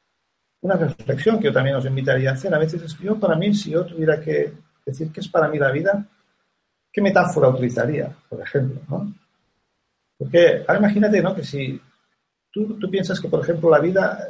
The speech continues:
eh, la, la vida es como una especie de, de jungla, ¿no? La ley de la selva, en la que, ¿no? Es decir, no, es que solo sobreviven los más fuertes. Es que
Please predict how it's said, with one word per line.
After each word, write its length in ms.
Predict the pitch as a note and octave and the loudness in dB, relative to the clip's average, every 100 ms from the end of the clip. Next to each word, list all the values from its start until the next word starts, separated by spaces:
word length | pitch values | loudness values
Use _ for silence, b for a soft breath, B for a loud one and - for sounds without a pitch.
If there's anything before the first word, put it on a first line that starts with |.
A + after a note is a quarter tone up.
| - | -4
eh, 80 | D3 | 0
la, 160 | C#3 | 0
la 200 | C3+ C#3 | 0 -2
vida 220 | C#3+ F#3 F3+ | -2 0 -2
es 100 | - | -2
como 200 | D3+ D3+ | -6 -2
una 180 | D#3 D#3 | 0 0
especie 400 | D#3 D3+ - E3 | -2 -4 -2 0
de, 240 | D3 C#3+ | 2 2
de 80 | B2+ | 0
jungla, 500 | - G3+ C3+ A2+ - - | 0 4 4 2 -2 0
¿no? 320 | G3+ - - _ - | 2 0 -6 _ 0
La 120 | C3+ | 4
ley 120 | D#3+ | 4
de 80 | D#3 | 6
la 100 | C#3 | 4
selva, 400 | - C#3 B2+ - - _ _ _ _ _ _ _ _ _ - | 4 2 0 -6 -14 _ _ _ _ _ _ _ _ _ -2
en 180 | C#3+ C#3 | 2 4
la 180 | C3 | 4
que, 600 | C3 C3+ C3+ C3+ C3 - - | 2 0 2 2 0 -4 -6
¿no? 200 | D#3 G2+ | -6 -6
Es 320 | - - - | -6 -10 -12
decir, 360 | - - C#3 C3 | -14 -8 -8 -6
no, 180 | E3 C#3+ | -6 -6
es 220 | - F3 | -8 -14
que 80 | - | -10
solo 200 | C#3 G#3 | -2 0
sobreviven 420 | G#3 F3 D#3+ E3+ | 2 4 6 4
los 140 | D#3 C3+ | 2 2
más 260 | C#3 C3 | 0 0
fuertes. 640 | - E3 - - - - - _ _ _ | 6 6 4 -6 -10 -18 -20 _ _ _
Es 140 | - - | -20 -6
que 520 | D3 D3 C#3 C3 B2+ | 2 4 4 0 -4